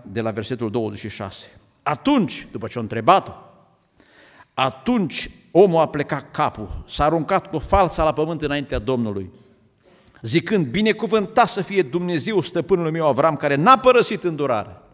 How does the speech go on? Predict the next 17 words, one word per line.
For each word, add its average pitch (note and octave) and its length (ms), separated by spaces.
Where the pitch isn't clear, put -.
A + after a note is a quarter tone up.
Acum C#3+ 260
cred E3+ 160
că D#3 80
s-a D3 120
uitat D3 240
fata D3+ 260
la A2+ 120
el G2+ 220
și - 160
cred E3 300
că E3+ 80
l-a E3 80
lăsat D#3+ 280
acolo E3 240
în D3+ 60
rugăciune C#3 440
și - 60